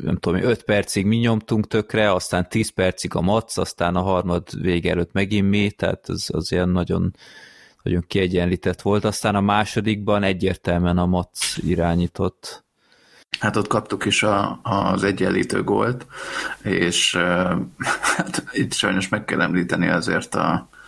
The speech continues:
Speaker 2: visszatért ugye a csapatba a Varga, akit még a Deac elleni meccsen, igen, a Deac elleni meccsen ugye mentő vitt el. Végül nem derült ki, hogy mi volt vele,
Speaker 1: Mhm.
Speaker 2: de ugye a Titánok ellen nem is játszott, és,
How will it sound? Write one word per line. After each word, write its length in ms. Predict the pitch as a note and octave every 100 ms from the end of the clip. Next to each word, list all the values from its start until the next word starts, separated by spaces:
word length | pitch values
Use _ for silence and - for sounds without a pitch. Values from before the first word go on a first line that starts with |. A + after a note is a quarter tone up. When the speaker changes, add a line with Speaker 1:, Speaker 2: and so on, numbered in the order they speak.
| - - - -
Speaker 2:
visszatért 500 | G#2 G#2 - F#2+ G#2
ugye 140 | F#2+
a 40 | F#2+
csapatba 760 | G#2+ - G2+ F#2+ G2 F#2 F#2+
a 60 | G2
Varga, 440 | A2+ G2+ A2+ B2
akit 520 | A#2+ A#2+ G#2+ - - G#2
még 240 | G2 F#2+
a 440 | F#2 F2 F2+ F2 - - - - -
Deac 480 | G#2+ G#2 F#2 F#2+ -
elleni 500 | G#2+ A2 A2+ F#2+ G2 -
meccsen, 640 | - G#2+ G#2+ - D#2+ E2+ - -
igen, 200 | G#2 F2+
a 60 | F#2
Deac 300 | G2+ F#2+ -
elleni 260 | F#2 F#2+
meccsen 320 | F#2 F#2 - F#2
ugye 140 | F#2
mentő 420 | F#2+ G2+ G2 G2
vitt 260 | F#2+ - -
el. 280 | G#2 G2+ -
Végül 220 | G#2 A#2
nem 160 | B2 A#2+
derült 260 | G#2+ G2+
ki, 100 | -
hogy 100 | G2+
mi 100 | G#2
volt 280 | G2 F#2+ F#2+
vele, 380 | G#2 G2 A#2+ - - - -
Speaker 1:
Mhm. 280 | G2+ G2+ G#2+ -
Speaker 2:
de 380 | F#2+ F#2 F#2+ F#2+
ugye 200 | G2+ G#2
a 40 |
Titánok 460 | - G2+ G2+ G2+ G2+
ellen 180 | G#2+ G2+
nem 160 | F#2+
is 160 | F#2+ -
játszott, 640 | G2+ F#2 - A#2 - - -
és, 520 | F2 E2+ F2 -